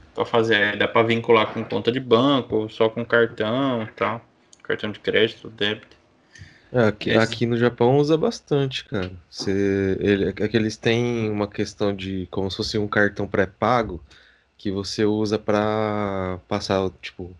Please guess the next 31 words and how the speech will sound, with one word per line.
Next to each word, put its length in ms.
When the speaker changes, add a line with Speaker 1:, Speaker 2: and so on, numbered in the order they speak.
Speaker 2:
andar 240
de 140
trem 720
e 60
tal, 360
mas 280
aí 440
como, 640
como 260
é, 220
tem 120
essa 180
função 480
de, 320
de 100
você 240
carregar 720
ele, 260
colocar 440
dinheiro, 440
aí 180
você 180
consegue 320
fazer 280
compras 500
em 60
alguns 320
estabelecimentos 880
desse, 340
desse 420
jeito. 480